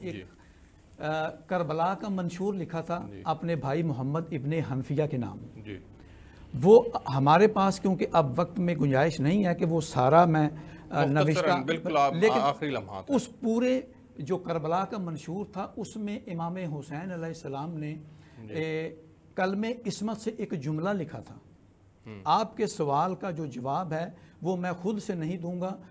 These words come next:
Speaker 1: वो मैं कलमे इस्मत से जो जुमले निकले थे वो पेश करना
Speaker 2: जी,
Speaker 1: चाहता हूँ।
Speaker 2: प्लीज, मुख्तसरन पेश
Speaker 1: इमाम
Speaker 2: करें।
Speaker 1: हुसैन अलैहिस्सलाम ने अपने जुमले में, ओ, ओ, अपने उस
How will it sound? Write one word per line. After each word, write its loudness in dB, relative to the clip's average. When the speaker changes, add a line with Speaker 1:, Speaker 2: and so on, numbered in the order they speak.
Speaker 1:
वो 2
मैं -2
कलमे -4
इस्मत -8
से -2
जो -4
जुमले -4
निकले -6
थे -6
वो -2
पेश -6
करना -6
Speaker 2:
जी, 0
Speaker 1:
चाहता -6
हूँ। -6
Speaker 2:
प्लीज, -14
मुख्तसरन -14
पेश -8
Speaker 1:
इमाम 2
Speaker 2:
करें। 0
Speaker 1:
हुसैन -4
अलैहिस्सलाम -4
ने -6
अपने -6
जुमले -6
में, -6
ओ, -8
ओ, -8
अपने -8
उस -8